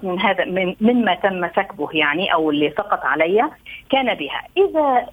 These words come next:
آه، يعني، كانت الواقعة كبيرة، يعني،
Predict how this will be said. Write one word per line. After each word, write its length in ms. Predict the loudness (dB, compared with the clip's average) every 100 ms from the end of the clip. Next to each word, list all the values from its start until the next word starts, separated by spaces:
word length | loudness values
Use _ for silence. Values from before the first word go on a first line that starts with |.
| 0
آه، 40 |
يعني، 500 | 2 4 2 0 -2
كانت 460 | -2 0 0 -2 0
الواقعة 880 | 2 2 2 2 2 2 0 -2
كبيرة، 480 | -2 -6 0 2 2
يعني، 460 | 2 2 2 -2